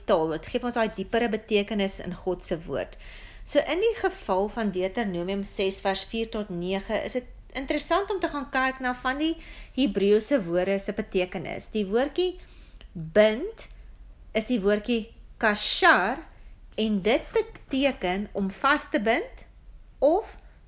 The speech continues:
to bind something morally with love. Dis soos hulle hierdie tefillin of hierdie leerbandjie al om hulle arm bind, is dit 'n teken van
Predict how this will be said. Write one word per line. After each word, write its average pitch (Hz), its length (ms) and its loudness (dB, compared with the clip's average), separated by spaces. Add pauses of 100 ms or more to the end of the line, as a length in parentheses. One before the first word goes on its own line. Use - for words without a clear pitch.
to 247 100 0
bind 202 460 -2
something 254 600 -2 (100)
morally 208 540 2 (300)
with 196 320 2
love. 165 440 0 (880)
Dis 262 300 4 (180)
soos - 560 -2
hulle 202 380 2 (500)
hierdie 247 240 2 (120)
tefillin 240 600 2
of 185 160 -4
hierdie 190 200 2
leerbandjie 185 680 2
al 339 320 4
om 247 120 -2
hulle 240 200 4
arm 214 320 2
bind, 185 320 -2 (440)
is 214 120 -4
dit 220 160 0
'n 226 80 -2 (160)
teken 339 540 -2
van 269 400 -2